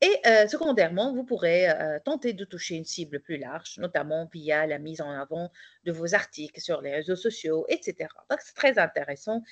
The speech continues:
et, euh, ça pourrait être un outil incontournable. Donc, euh, maintenant, on va pour, euh, on va parler un petit peu pour le blog d'entreprise. Donc, euh,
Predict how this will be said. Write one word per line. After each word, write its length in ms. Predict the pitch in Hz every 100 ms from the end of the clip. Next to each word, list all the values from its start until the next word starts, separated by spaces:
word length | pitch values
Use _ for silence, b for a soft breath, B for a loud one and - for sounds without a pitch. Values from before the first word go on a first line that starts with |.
| B B
et, 280 | - 277 262 -
euh, 40 |
ça 140 | 196 233
pourrait 220 | 220 180
être 240 | 202 -
un 120 | 175 180
outil 340 | - - 196 -
incontournable. 600 | 190 143 143 - - - _ _ _ _ _ _ _ _ _ _ _ _ _ - B B B B B
Donc, 380 | 185 262 262 -
euh, 1120 | 233 220 208 208 202 196 196 196 190 190 185 190
maintenant, 380 | 359 440 440 -
on 120 | 285
va 280 | 277 339 330 - _ _
pour, 360 | 302 320 - -
euh, 100 | 214 214
on 60 |
va 120 | 214
parler 300 | 240 262 311 -
un 60 |
petit 160 | 233 233
peu 380 | - 277 294 - - - -
pour 340 | 254 269 262
le 120 | 226 226
blog 280 | 220 220
d'entreprise. 680 | 180 170 - - - - - _ B B B B
Donc, 420 | - 233 214 214
euh, 1120 | 190 170 165 160 156 156 156 151 139 - 55